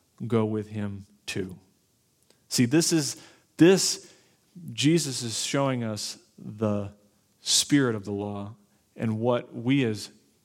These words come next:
citizens of heaven, kingdom citizens,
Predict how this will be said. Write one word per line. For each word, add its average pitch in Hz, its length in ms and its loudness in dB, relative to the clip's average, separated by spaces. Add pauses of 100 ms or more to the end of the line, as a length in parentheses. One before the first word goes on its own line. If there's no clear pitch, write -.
(540)
citizens 123 580 0
of 107 140 -6
heaven, 110 520 -2 (1120)
kingdom 165 400 4
citizens, 107 760 -6